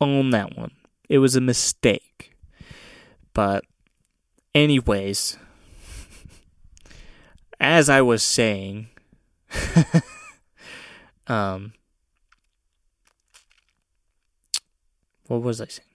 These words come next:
Yeah. If you just, if you litter and you just like, "Eh, whatever," and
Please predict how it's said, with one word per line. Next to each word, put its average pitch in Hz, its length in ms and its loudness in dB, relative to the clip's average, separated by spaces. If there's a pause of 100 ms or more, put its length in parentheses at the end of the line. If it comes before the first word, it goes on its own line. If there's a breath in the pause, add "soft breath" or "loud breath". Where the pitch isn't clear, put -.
(180)
Yeah. 107 240 0 (440)
If 147 140 -6
you 190 60 -2
just, 202 260 -2 (140)
if 156 120 -4
you 202 120 -2
litter 120 500 2
and 110 100 -2
you 107 120 -4
just 107 260 -12
like, 110 180 -6
"Eh, 151 140 0
whatever," 110 460 2 (720 soft breath)
and 123 260 -6